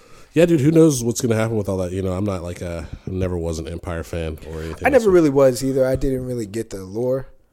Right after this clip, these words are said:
Speaker 2: Like, I
Speaker 1: Right.
Speaker 2: mean, um, I liked, uh, damn, what's that dude's name?
Speaker 1: Ty-, Terrence.
Speaker 2: Uh, Terrence Howard.
Speaker 1: Yeah,
Speaker 2: I
Speaker 1: yeah.
Speaker 2: mean, he was cool in Hustle and Flow, but I mean, outside of that,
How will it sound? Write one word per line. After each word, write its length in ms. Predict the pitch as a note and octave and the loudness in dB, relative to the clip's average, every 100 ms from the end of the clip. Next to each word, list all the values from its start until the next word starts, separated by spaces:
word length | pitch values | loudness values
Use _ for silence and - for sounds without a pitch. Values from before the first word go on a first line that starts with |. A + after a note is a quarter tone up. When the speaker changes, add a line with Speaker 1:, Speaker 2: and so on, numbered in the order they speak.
| _ _ _ _ | _ _ _ _
Speaker 2:
Like, 260 | G#2 G2+ G2 | -14 -12 -8
I 60 | G#2 | -6
Speaker 1:
Right. 140 | F#2 | -4
Speaker 2:
mean, 260 | A2+ A2+ G#2+ | -6 -10 -14
um, 440 | F#2+ E2+ C#2 A1+ - _ - - _ _ - | -16 -16 -18 -20 -20 _ -20 -20 _ _ -4
I 80 | C#3 | 0
liked, 300 | D3 B2+ B2 | 2 0 -4
uh, 380 | A2 G2+ F#2 - _ | -6 -8 -12 -16 _
damn, 220 | - B2 | -6 -6
what's 160 | B2+ - | -12 -14
that 140 | - | -14
dude's 240 | G3 G#3 G#3 | -12 -14 -14
name? 200 | G#3 G3+ _ - - - _ _ _ _ _ - | -18 -18 _ -20 -20 -20 _ _ _ _ _ -16
Speaker 1:
Ty-, 380 | - F#2+ F#2 F#2 - - - | -10 -10 -10 -14 -20 -20 -16
Terrence. 680 | G#2 G2 F#2+ - - - _ | -12 -12 -12 -18 -20 -20 _
Speaker 2:
Uh, 120 | A2+ | -18
Terrence 380 | F2 D3 C3+ A#2 | 4 4 4 -4
Howard. 420 | B2+ G#2+ E2 C#2 - | -4 -6 -8 -12 -8
Speaker 1:
Yeah, 320 | G#2 F#2+ D2+ | -4 -4 -4
Speaker 2:
I 20 | D#2 | -4
Speaker 1:
yeah. 120 | D#3 | -2
Speaker 2:
mean, 120 | E3+ | 0
he 60 | A3+ | -2
was 120 | - | -2
cool 220 | G#3 F3+ | 0 0
in 80 | D3+ | 0
Hustle 320 | D#3+ - C3+ | -4 -6 -8
and 100 | A2 | -8
Flow, 440 | - D3 E3 D3+ - _ - | -4 0 0 -2 -10 _ -4
but 140 | C3+ | 0
I 100 | C3 | 0
mean, 140 | C#3 C3+ | -2 -6
outside 380 | C#3 D3 D3 C3+ | -6 -4 -2 -2
of 80 | B2+ | -2
that, 380 | C#3 C3+ - | -2 -4 -8